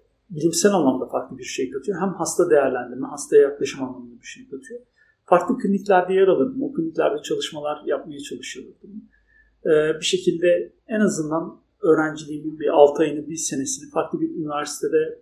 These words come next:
farklı bir şehirde, farklı bir ülkede başka hekimlik faaliyetlerini görerek ve izleyerek yapmak isterdim.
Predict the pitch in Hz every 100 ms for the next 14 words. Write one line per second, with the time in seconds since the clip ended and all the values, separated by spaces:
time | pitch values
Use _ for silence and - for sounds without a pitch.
0 | - 143 - 135 151 - - 139 160 151
1 | 143 135 143 143 156 151 170 - 160 151
2 | 151 - _ _ _ _ _ 165 160 -
3 | 185 170 185 202 - 170 151 147 151 151
4 | 175 160 160 170 180 180 - 139 151 165
5 | 160 160 135 160 - - 160 131